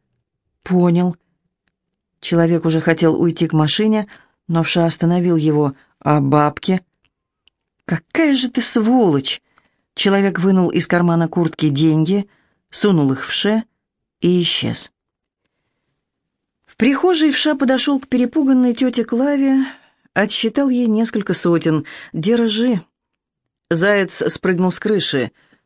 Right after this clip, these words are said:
Там лежит готовенький. Меня ты не видела. «Дежурной скажешь, что проснулась от стука, поняла?» «Поняла». Глаза ее маленькие, быстрые, бегали из стороны в сторону. Ша хотел было уйти, но тут навстречу ему вышел из гардеробной Петя.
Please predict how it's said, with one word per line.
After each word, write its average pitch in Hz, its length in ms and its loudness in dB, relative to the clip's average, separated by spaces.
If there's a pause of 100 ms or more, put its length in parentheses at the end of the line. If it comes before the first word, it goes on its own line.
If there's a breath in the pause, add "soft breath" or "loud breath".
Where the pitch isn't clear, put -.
Там 202 240 0
лежит 160 320 -2
готовенький. 135 800 -2 (180)
Меня 233 280 2
ты 233 100 0
не 190 160 2
видела. 170 460 0 (480 loud breath)
«Дежурной 233 520 0
скажешь, 180 540 -2
что - 200 -2
проснулась 202 520 -2
от 175 100 -2
стука, 151 340 -4
поняла?» 233 540 0 (720)
«Поняла». 143 520 2 (560)
Глаза 165 400 0
ее 151 260 0
маленькие, 151 560 0
быстрые, 151 500 0
бегали 160 360 0
из 151 140 0
стороны 160 380 0
в 143 60 -6
сторону. 143 640 0 (640 soft breath)
Ша - 180 -2
хотел 175 300 0
было 170 200 2
уйти, 170 340 0
но 190 120 0
тут 202 140 -2
навстречу 202 500 -2
ему 170 180 2
вышел 196 320 -2
из 170 100 -2
гардеробной 202 560 0
Петя. 139 540 -2